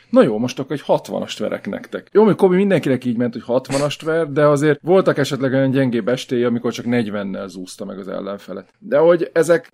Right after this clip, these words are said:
igen, tehát nem hiszem el azt, hogy minden nyolcvankét meccs ugyanolyan, és ez a Cleveland is bebizonyította, hogy, vagy ez egy Jarrett ellen, hogy konkrétan a saját fegyverével etette meg Draymond Greent, egy lepattanó harc után olyan szinten tökön rúgta telibe, úgy, hogy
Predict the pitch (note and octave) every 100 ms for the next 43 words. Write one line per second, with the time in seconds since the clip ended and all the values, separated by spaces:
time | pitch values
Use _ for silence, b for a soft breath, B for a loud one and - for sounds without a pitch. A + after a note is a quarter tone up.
0 | - - G3+ F#3 C3+ C3+ C#3 D#3+ E3 C3
1 | C3 A#2+ A#2 - A2 A2+ A2+ A2 G#2+ G#2+
2 | A2+ G#2+ A2+ A2 A2 - A2+ A#2+ C3 C#3+
3 | D3 D#3+ C#3+ D#3+ D#3 D3+ F3+ F#3+ A#2+ A2+
4 | G#2+ G2 A#2 G#2+ G#2+ A2+ A#2 B2 A#2+ A#2+
5 | A#2 A#2 _ A#2+ B2 B2 B2+ B2 B2+ G#2
6 | - G2+ G2+ A2 G#2+ B2 A2+ A#2 B2+ A#2+
7 | A#2 _ B2 D3+ C#3 A#2 - A2+ G#2 G#2
8 | G2+ G#2 G#2+ A2+ A2 - G#2 G#2+ G#2+ F#2+
9 | A2+ G#2 G#2 G2+ G#2 A#2 B2 - A2 A#2
10 | C3 C3 A#2+ - A#2+ A#2+ B2 B2 B2 C3
11 | C3+ C3+ A#2+ - A#2+ A#2+ A2 - A#2+ -
12 | G#2+ G#2+ - - G#2+ B2+ G2+ G2 G#2+ -
13 | _ _ - A2+ G#2+ - A2+ A2+